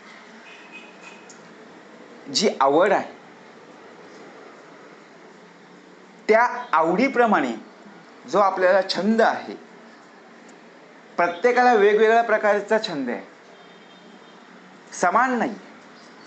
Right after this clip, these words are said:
मग त्याच वृत्तीने आपल्याला कष्ट केले पाहिजे.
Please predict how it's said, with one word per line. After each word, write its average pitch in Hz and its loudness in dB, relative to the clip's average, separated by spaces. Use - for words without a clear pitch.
मग 127 -2
त्याच 151 0
वृत्तीने 202 -4
आपल्याला 147 -2
कष्ट 143 -6
केले 120 -4
पाहिजे. 104 -10